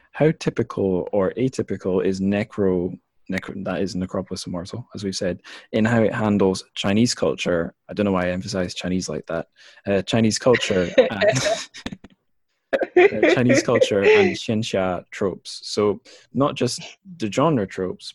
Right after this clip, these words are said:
Speaker 1: but how it handles things like feng shui and things in
Speaker 2: Mm-hmm.
Speaker 1: xianxia like cultivation, which we had a bit of a primer on in the, uh, Deathblade
Speaker 2: Mm-hmm.
Speaker 1: episode.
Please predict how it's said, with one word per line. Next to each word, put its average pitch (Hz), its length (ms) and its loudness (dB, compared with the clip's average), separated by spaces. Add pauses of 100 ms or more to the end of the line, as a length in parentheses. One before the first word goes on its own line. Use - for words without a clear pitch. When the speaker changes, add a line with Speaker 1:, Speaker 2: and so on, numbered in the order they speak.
Speaker 1:
but 98 300 0
how 104 160 -4
it 95 120 -2
handles 95 360 -4
things 92 280 -6
like 87 180 -6
feng 90 240 -10
shui 85 480 -8 (180)
and 85 500 -10 (260)
things 202 380 -2
in 202 160 0
Speaker 2:
Mm-hmm. 175 160 -6
Speaker 1:
xianxia 85 360 -8
like 87 200 -8
cultivation, 87 760 -8
which - 300 -8
we 95 80 -4
had 139 180 -2
a 117 40 -4
bit 101 180 0
of 87 140 -6
a 87 240 -4 (200)
primer 95 420 -4
on 80 280 -10 (180)
in 92 200 -8
the, 80 260 -8
uh, 78 220 -6 (180)
Deathblade 202 300 -2
Speaker 2:
Mm-hmm. 185 80 -4
Speaker 1:
episode. - 420 -12